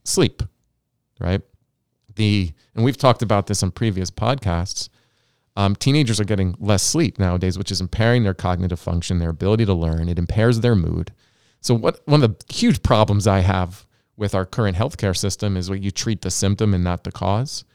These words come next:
So you have, like, these kids who are on these phones and they're not sleeping. Their mood is obviously impacted, right?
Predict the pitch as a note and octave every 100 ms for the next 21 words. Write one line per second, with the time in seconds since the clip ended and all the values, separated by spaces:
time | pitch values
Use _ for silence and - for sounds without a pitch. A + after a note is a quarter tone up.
0 | _ _ - C3 A2+ A#2+ A2+ G2 F#2+ -
1 | G#2 G2 - G#2 - - B2+ G#2 G2 -
2 | - - A2+ G#2 G#2 G#2 G2+ F2+ - C#3
3 | A#2+ G#2+ G2+ - - G#2+ G2 G#2 F#2 -
4 | C3+ C#3 G#2 G2 G2 G#2 G2 G2+ C3+ A2
5 | G#2+ G2+ G#2 F#2+ F2 - - _ _ A2+
6 | C3 B2+ G2+ G#2+ G2+ G#2+ G2 G2+ F#2 G2+
7 | G#2+ - _ _ _ _ - G#2+ A2+